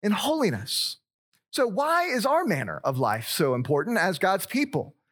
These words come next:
Why must we live separate and holy lives in Christ Jesus? Well, here's the key. Our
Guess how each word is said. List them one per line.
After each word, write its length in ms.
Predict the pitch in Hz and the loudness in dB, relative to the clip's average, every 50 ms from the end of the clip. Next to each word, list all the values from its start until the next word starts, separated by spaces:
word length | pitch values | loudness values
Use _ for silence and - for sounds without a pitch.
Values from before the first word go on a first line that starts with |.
| _ _ _ _ _ _ _ _ _ _ _ | _ _ _ _ _ _ _ _ _ _ _
Why 260 | 208 233 285 320 349 | -2 0 2 2 2
must 400 | 302 285 302 277 - - - - | 2 2 2 2 0 -2 -4 -6
we 640 | 196 175 220 311 349 349 302 196 143 123 117 123 143 156 | -6 -2 0 2 2 2 2 0 -2 -4 -4 -6 -6 -2
live 400 | 160 180 160 139 127 113 104 - | 0 2 2 2 2 0 -2 -4
separate 760 | - - - - - - 233 - - - 220 214 214 220 - | -4 -2 -2 -2 0 0 -2 -2 0 0 0 0 0 0 -2
and 80 | 180 | -2
holy 320 | 165 135 180 196 202 202 196 | -2 0 0 0 0 0 0
lives 480 | 165 160 160 147 131 143 165 165 143 | 0 2 2 2 2 2 0 0 0
in 120 | 170 165 151 | -2 -4 -2
Christ 340 | - 156 170 165 151 - - | -2 -2 -2 -2 -2 -2 -2
Jesus? 640 | 226 254 233 - 120 107 104 - - - - - - _ _ _ _ | 0 0 0 -2 -2 -4 -6 -6 -6 -6 -6 -10 -14 _ _ _ _
Well, 100 | - 175 | 0 2
here's 260 | 190 240 240 196 - | 2 2 2 0 0
the 100 | - 214 | 0 -2
key. 380 | - - 285 269 156 110 92 - _ _ _ _ _ _ _ _ _ - | -2 0 0 0 0 -2 -4 -8 _ _ _ _ _ _ _ _ _ -2
Our 360 | 190 220 254 277 277 262 | 0 2 2 2 0 -2